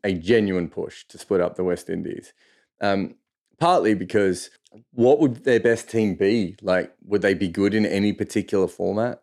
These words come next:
Um, I'm, I'm not sure that they would have a team that would regularly crack the top ten, um, on their own. You know, obviously Trinidad would be pretty good in T twenty. Barbados, <laughs> well, at one, some stages Barbados was the, uh, the test team, so that may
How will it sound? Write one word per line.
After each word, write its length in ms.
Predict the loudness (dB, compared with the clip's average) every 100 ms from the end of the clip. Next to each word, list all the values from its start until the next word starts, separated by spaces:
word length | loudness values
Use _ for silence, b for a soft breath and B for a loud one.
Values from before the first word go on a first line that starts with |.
| _
Um, 600 | -4 0 0 0 -2 -8 -8 -4
I'm, 160 | -2 2
I'm 180 | 2
not 200 | 2 0
sure 320 | 0 2 4 4
that 300 | 0 -2 -8 -2
they 240 | 2 2
would 240 | 4 2
have 360 | 0 -2 0 0
a 140 | 0
team 280 | 0 0 0
that 120 | 0
would 140 | -2 0
regularly 480 | 0 2 2 2 -2
crack 320 | -4 -4 -4
the 100 | -12
top 280 | -6 -6 -6
ten, 480 | -6 -6 -6 -12 _
um, 260 | -10 -8 -6
on 140 | -6 -4
their 300 | -2 -2 -4
own. 180 | -8 -8
You 100 | -4
know, 100 | 0
obviously 440 | 0 -2 0 -2
Trinidad 480 | -2 0 0 2 2
would 100 | 0
be 120 | -2
pretty 320 | -6 -10 -8 -4
good 160 | -4
in 100 | -4
T 160 | -8 -8
twenty. 500 | -2 0 4 2 0 B B B _ _ -2
Barbados, 720 | 0 2 4 4 4 0 -4 -8
<laughs> 100 | -2
well, 300 | 0 -2 -6 -6
at 220 | -6 -2
one, 200 | -4 -4
some 240 | -6 -4 -2
stages 320 | -2 -2 -2
Barbados 440 | 0 2 2 0
was 240 | 0 -2 0
the, 240 | -4 -4
uh, 220 | -2 -2 -2
the 160 | -4
test 280 | -4 -4 -2
team, 180 | -2 -2
so 120 | -2
that 160 | -2 0
may 240 | -2